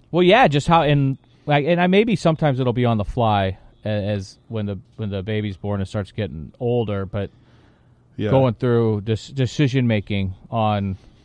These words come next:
Speaker 1: usually boundaries and consequences and shit like that, and
Speaker 2: Yeah, I'm sure I will. My dad was, he's so funny, man. When we were, when I was growing up, I did not,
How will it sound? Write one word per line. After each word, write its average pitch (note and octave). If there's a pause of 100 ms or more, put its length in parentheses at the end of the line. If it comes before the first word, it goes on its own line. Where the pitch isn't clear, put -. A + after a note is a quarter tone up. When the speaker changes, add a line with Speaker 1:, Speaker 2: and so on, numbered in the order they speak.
(360)
Speaker 1:
usually A2+
boundaries G#2+
and F#2
consequences G#2
and F#2+
shit -
like G2
that, G2+ (100)
and F2+
Speaker 2:
Yeah, B2
I'm E3
sure E3
I B2+
will. A2+
My D#3+
dad E3+
was, B2 (280)
he's B2+
so D#3+
funny, B2
man. G2+ (340)
When C3
we C3+
were, D#3
when C3
I C3
was C3+
growing B2+
up, A#2+
I A2+
did A#2+
not, A#2+